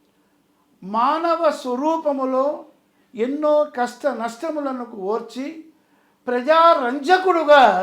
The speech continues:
ప్రజలను పాలించినవాడు, పితృవాక్య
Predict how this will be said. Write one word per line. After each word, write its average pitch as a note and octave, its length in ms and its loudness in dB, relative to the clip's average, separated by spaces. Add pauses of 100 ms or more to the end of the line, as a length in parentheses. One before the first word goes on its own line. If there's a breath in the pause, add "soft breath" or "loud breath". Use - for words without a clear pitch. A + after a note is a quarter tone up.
(1000)
ప్రజలను A#3 680 -8 (200)
పాలించినవాడు, G#3 880 -8 (760)
పితృవాక్య E4 760 2